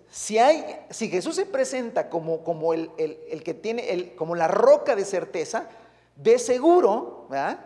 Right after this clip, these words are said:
De seguro es que en la iglesia de la Odisea,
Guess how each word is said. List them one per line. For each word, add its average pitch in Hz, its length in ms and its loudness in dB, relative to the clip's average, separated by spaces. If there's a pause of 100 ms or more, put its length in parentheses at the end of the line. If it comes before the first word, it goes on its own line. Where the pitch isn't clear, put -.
(140)
De 196 160 0
seguro 277 640 0 (400)
es 185 320 -2
que 190 480 -2
en 185 100 -6
la 240 120 0
iglesia 277 760 -6 (460)
de 170 160 -4
la 226 180 0
Odisea, 240 840 -4